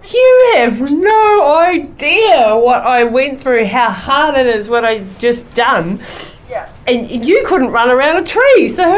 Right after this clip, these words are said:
Speaker 1: the heck are you?
Speaker 2: That's it. That's it. And I think, I think that I've, I've learnt to not respond to that.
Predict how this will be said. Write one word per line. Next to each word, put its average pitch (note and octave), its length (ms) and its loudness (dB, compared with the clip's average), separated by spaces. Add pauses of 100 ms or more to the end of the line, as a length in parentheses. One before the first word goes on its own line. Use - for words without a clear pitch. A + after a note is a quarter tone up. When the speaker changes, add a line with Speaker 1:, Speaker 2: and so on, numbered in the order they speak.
(120)
Speaker 1:
the A4+ 220 2
heck A#4 100 -2
are A4 40 2
you? A4 680 -2
Speaker 2:
That's G4 540 -4
it. - 280 -10
That's - 260 -18
it. F#3 260 -10 (100)
And D#4+ 100 -4
I D4 160 -2
think, D#4+ 220 -12 (360)
I C#4 60 -12
think C#4 280 -8
that B3+ 240 -8 (320)
I've, A#3 300 -6
I've A#3 420 -6
learnt A#3+ 380 -18
to G#3 180 -18
not G3+ 320 -10
respond G3+ 540 -12
to - 120 -16
that. D#4 340 -6